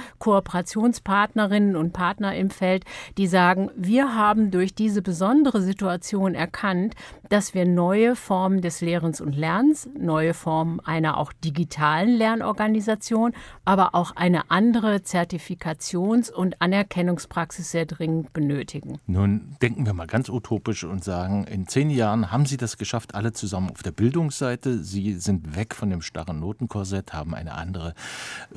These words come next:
Speaker 2: Zertifizierung entwickelt. Dann steht auf der anderen Seite die Wirtschaft, die Gesellschaft, die Arbeitgeber. Was machen die dann mit dieser anderen Zertifizierung? Die müssen doch von vornherein mit im Boot sein,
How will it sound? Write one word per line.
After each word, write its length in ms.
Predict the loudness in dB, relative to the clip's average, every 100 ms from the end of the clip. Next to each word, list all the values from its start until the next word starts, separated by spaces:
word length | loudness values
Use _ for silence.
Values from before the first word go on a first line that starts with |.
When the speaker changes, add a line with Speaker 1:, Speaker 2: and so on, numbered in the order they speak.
| -10
Speaker 2:
Zertifizierung 960 | -4 -4 -2 -4 -4 -4 2 4 4 2
entwickelt. 580 | 2 -2 -2 -4 -4 -4
Dann 160 | -6 -6
steht 260 | -6 -6
auf 120 | -6
der 140 | -8 -6
anderen 240 | -2 -2
Seite 440 | -2 -4 -6 -8 -8 _ -14
die 120 | -4
Wirtschaft, 580 | -2 0 -2 -6 -8 -10
die 100 | -6
Gesellschaft, 720 | -6 -6 -4 -4 -4 -6 -8 -4
die 220 | -4 -4
Arbeitgeber. 920 | -6 -4 -2 -4 -6 -10 -8 -4 -6 -6 -16 -12
Was 180 | -10 -6
machen 340 | -6 -2 -2
die 160 | -4 -6
dann 400 | -6 -6 -4 -4
mit 220 | -6 -6
dieser 260 | -6 -6 -6
anderen 300 | -8 -8 -10
Zertifizierung? 720 | -8 -10 -10 -12 -8 -8 -6
Die 120 | -6 -4
müssen 260 | -4 -4
doch 100 | -6
von 160 | -8 -8
vornherein 380 | -6 -6 -4 -6
mit 140 | -8
im 100 | -10
Boot 240 | -8 -8
sein, 220 | -8 -10